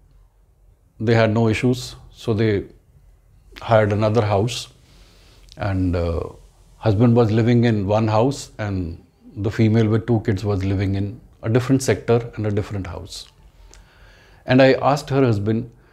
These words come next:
that, "Look, I want you to woo this female as a girlfriend once again, as you did in your university days."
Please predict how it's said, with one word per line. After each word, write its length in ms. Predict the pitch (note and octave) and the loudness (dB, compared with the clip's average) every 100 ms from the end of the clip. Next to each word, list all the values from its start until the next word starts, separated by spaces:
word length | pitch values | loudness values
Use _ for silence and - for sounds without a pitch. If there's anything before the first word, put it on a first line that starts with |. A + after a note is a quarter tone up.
| - _ _ _ | -20 _ _ _
that, 200 | A#2+ A2 C3 | -6 0 0
"Look, 180 | C3+ A2 | 4 4
I 60 | A2 | 4
want 240 | A#2 A#2+ A#2+ | 2 2 0
you 40 | A2+ | 0
to 80 | G#2 G2+ - _ _ _ _ A#2 A2+ | -4 -6 -12 _ _ _ _ 0 4
woo 320 | D3 A#2 F2+ - - _ _ _ _ _ _ _ _ _ _ _ - _ - _ - - - | 6 4 -2 -16 -20 _ _ _ _ _ _ _ _ _ _ _ -20 _ -20 _ -20 -20 2
this 160 | C3 C3 - - - A2+ | 2 2 -6 -14 -4 0
female 440 | A2 A2 F#2+ F2+ - A2+ | 2 0 0 -4 -8 -6
as 100 | G#2+ G2+ | -2 0
a 40 | G#2+ | 4
girlfriend 500 | B2 B2 A2 F#2 F2+ - - _ - B2 | 4 2 -2 -2 -6 -16 -20 _ -2 0
once 220 | C3 A2+ | 0 0
again, 320 | A2 G#2 F2 - A2+ | 2 0 -4 -4 -2
as 100 | A2+ | 0
you 40 | A2 G#2+ | 0 -2
did 260 | G#2 - - _ _ _ _ _ _ _ _ _ _ _ _ - | -4 -8 -18 _ _ _ _ _ _ _ _ _ _ _ _ -6
in 180 | G2+ G2 | -2 -2
your 100 | F#2 A#2+ - - G2+ | -2 -8 -8 -2 0
university 460 | G2 F2+ - - - | 0 -4 -6 -10 -10
days." 260 | - - | -16 -20